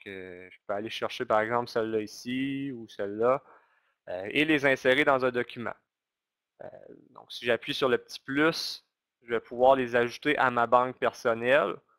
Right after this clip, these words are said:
ou encore les ajouter dans un document. Tantôt, je vais aller vous montrer comment qu'on peut créer un document, euh, puis qu'est-ce que ça va faire. Donc, euh, s-, en fait,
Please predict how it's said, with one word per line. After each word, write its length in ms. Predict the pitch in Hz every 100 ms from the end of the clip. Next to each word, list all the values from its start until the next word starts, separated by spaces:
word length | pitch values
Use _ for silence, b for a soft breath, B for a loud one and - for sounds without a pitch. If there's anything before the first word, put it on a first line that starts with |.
| _ _
ou 120 | 147
encore 340 | 131 - 160 160
les 160 | 127
ajouter 280 | 127 120 156
dans 240 | 147 127
un 80 | 123
document. 480 | 117 117 - 120 131
Tantôt, 360 | 147 110 - 139
je 80 | 131
vais 80 |
aller 120 | 113 120
vous 80 |
montrer 420 | 120 117 110 - 135
comment 280 | 123 113
qu'on 220 | 123 113 107
peut 180 | 127
créer 340 | 120 - 123 123
un 140 | 113
document, 520 | 110 104 - 110 110 131 _ _ _ _ _ _
euh, 180 | 90 90
puis 100 | _
qu'est-ce 220 | - 107
que 80 | -
ça 180 | 110 98
va 120 | 95 _
faire. 240 | - _ _ _ _ _ _ _ _ _ _ _
Donc, 360 | 107 107 113 117
euh, 640 | 110 110 110 110 107 110
s-, 320 | 107 - - _ _ _ _ _ _ _
en 180 | - 135
fait, 320 | 131 - 170